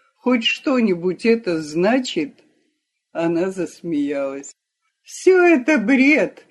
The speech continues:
Человек не может жить одним возвышенным и духовным.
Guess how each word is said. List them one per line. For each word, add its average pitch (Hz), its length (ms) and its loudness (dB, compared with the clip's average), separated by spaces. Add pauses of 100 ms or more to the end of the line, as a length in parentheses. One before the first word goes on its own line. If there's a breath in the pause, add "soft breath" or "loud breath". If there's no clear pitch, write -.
Человек 254 640 0
не 254 100 2
может 196 460 0
жить 208 400 -4
одним 185 520 0
возвышенным 214 880 0
и 233 160 -4
духовным. 196 800 -2